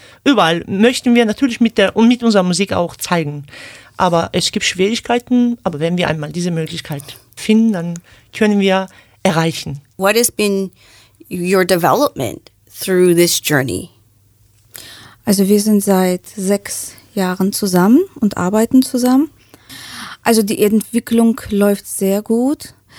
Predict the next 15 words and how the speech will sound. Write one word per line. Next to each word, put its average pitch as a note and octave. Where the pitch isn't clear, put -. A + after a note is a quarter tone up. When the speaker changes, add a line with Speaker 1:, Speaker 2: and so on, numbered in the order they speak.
Speaker 3:
Natürlich, G#3+
ähm, F#3
man G3+
möchte G#3+
immer G3
besser A3
und F#3
besser, G3+
man F#3+
entwickelt G3+
sich -
auch F#3+
mehr. F#3
Wir F#3+
haben F#3+